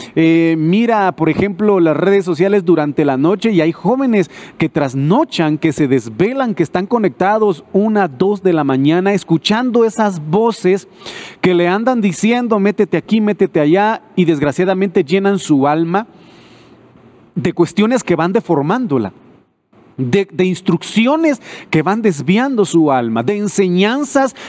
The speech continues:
que lo, que lo conducen a caminos que no son edificantes ni que tampoco son de, de bendición para su vida. Entonces, recordemos que la palabra de Dios establece de que en los últimos tiempos, el Espíritu Santo lo dice claramente, muchos apota-, apostatarán de la fe, negarán la fe.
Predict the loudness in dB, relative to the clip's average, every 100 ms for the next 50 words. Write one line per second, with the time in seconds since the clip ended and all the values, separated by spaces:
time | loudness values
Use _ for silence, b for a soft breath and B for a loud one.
0 | B -2 0 0 2 2 2 2 0 2
1 | 0 0 -2 -2 -4 -2 0 0 -2 -2
2 | 0 0 0 0 0 0 -4 -4 -4 -2
3 | -2 0 -2 -2 -4 -4 -4 -2 -2 -2
4 | -4 -2 -2 -8 B B -4 -2 0 -2
5 | 0 -2 -4 -4 0 0 0 -2 -2 -4
6 | -2 0 0 -2 -6 B B B -2 0
7 | 0 -2 B B -6 -2 0 0 0 -2
8 | -2 -2 0 0 0 0 0 0 0 0
9 | 0 0 0 0 0 0 0 0 0 -2
10 | 0 0 0 0 0 0 -2 -2 -2 0
11 | -2 0 -2 -2 -2 0 2 0 -2 -2
12 | 0 0 -2 -2 -2 -2 -2 -2 -2 -4
13 | -4 -4 -4 -4 -4 -4 -4 -2 -2 0
14 | 0 0 0 0 0 0 -2 0 0 0
15 | -2 -2